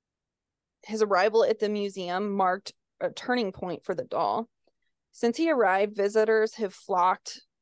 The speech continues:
to get a look at him. He's appeared on T V shows. Um, he's had his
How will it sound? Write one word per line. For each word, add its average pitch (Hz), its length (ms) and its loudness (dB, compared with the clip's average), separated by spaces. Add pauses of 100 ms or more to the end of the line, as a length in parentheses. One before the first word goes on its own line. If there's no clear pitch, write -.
(140)
to 220 180 -6
get 180 120 0
a 175 60 6
look 180 260 2
at - 120 -2
him. 208 440 -4 (460)
He's 240 220 -6
appeared 214 280 4
on 196 160 4
T 254 200 -6
V 262 120 -6
shows. 233 640 4 (880)
Um, 151 400 -4
he's 233 320 0
had 214 280 0
his 202 440 -2